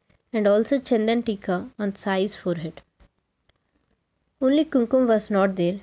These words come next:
which I had imagined. Again I started crying with tears of love for my Baba, that he not only gave me inner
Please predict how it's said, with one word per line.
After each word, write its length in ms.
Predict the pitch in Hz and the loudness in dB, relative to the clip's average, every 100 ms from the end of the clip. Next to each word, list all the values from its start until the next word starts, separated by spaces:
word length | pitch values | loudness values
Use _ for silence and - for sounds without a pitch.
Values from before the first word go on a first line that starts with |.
| _ | _
which 260 | 233 254 254 - | -2 -2 -2 -4
I 140 | 214 | -4
had 320 | 175 202 202 | -2 -2 -2
imagined. 520 | 202 180 175 - 190 - _ _ _ _ _ _ | -2 -4 -4 -8 -14 -16 _ _ _ _ _ _
Again 300 | 240 254 294 | -2 2 2
I 100 | 247 | 0
started 480 | 214 - 185 202 208 | -2 -2 -2 -4 -6
crying 360 | 220 202 220 202 | 0 0 0 -4
with 240 | 165 - _ - | -6 -12 _ -4
tears 320 | 240 247 247 | 0 0 0
of 200 | 240 - | -2 -2
love 280 | 190 185 190 | -4 -4 -8
for 220 | - 208 | -2 0
my 140 | 196 | 0
Baba, 420 | 190 190 180 214 202 - | -2 -6 -8 -12 -14 -6
that 180 | 190 - _ _ _ _ _ | -6 -6 _ _ _ _ _
he 160 | 254 | 0
not 240 | 214 208 214 | 2 2 2
only 240 | 262 285 | 2 2
gave 260 | 240 254 247 | 2 2 4
me 240 | 254 247 | 2 2
inner 220 | 214 214 | 0 -2